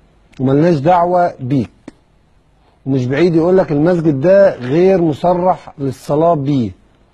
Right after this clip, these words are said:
ولو مصلح، أو لو مصرح بيه للصلاة يقول لك الوضوء بخمسة جنيه، هتصلي تحت المروحة بعشرة جنيه. دي تسعيرة جديدة هتنزل بكرة ولا بعده قريب، يعني هنلاقي وزارة الأوقاف منزلها لنا.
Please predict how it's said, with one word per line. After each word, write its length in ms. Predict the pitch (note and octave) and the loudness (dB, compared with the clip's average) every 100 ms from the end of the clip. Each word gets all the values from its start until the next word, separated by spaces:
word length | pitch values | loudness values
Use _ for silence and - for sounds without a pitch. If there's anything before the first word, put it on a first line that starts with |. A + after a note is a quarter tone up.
| _ _ _ _ - | _ _ _ _ -4
ولو 200 | C3+ C#3+ | -2 0
مصلح، 560 | C#3 - G3+ G3+ F3+ | -2 0 0 0 -2
أو 80 | C#3+ | -2
لو 160 | C3 C3 | -2 -2
مصرح 400 | B2 E3 F3 B2+ | -2 -2 -2 -2
بيه 140 | D3+ | -2
للصلاة 440 | E3+ C#3+ - E3+ F#3 | -2 -4 -4 -2 0
يقول 240 | D#3+ G3 | 0 0
لك 160 | G3 D3 | 0 -2
الوضوء 460 | C#3 C#3 F#3+ F#3 - | -2 -2 -2 -4 -8
بخمسة 440 | B2 D#3+ E3+ F3 | -8 -4 -2 -2
جنيه، 340 | C#3+ D3 A2+ F#2 _ _ _ - - - _ | 0 0 -2 -6 _ _ _ -20 -20 -20 _
هتصلي 380 | B2+ A#2+ G3 F#3+ | -8 -4 -2 0
تحت 220 | F3 D#3 | 0 -2
المروحة 640 | F3 D#3+ D3+ G3 F3+ G3+ F3 | -2 0 2 2 2 0 2
بعشرة 460 | C#3 E3 F3 F3 | 0 -2 -4 -4
جنيه. 160 | D#3 D#3 | -2 -2
دي 80 | D3 | -4
تسعيرة 340 | D3+ D3 E3 | -6 -2 -2
جديدة 280 | C#3+ D#3+ D#3+ | 0 -2 -2
هتنزل 340 | D3 E3 D3 | 0 -2 -2
بكرة 300 | C3 D#3 D#3+ | -2 -2 -2
ولا 180 | C3+ C3 | 0 0
بعده 420 | D3 F3 F3+ F#3 - | 0 0 -2 -6 -4
قريب، 340 | C#3 C#3 A#2+ | -2 0 0
يعني 260 | A#2 A2+ A2+ | -2 -4 -4
هنلاقي 240 | C3+ B2+ | -2 -2
وزارة 260 | A#2 C3+ B2+ | -2 -4 -4
الأوقاف 300 | A#2 C3 C#3 | -4 -4 -4
منزلها 420 | C3+ A#2 A#2 C3 E3+ | -4 -2 0 0 0
لنا. 240 | F#3+ | -2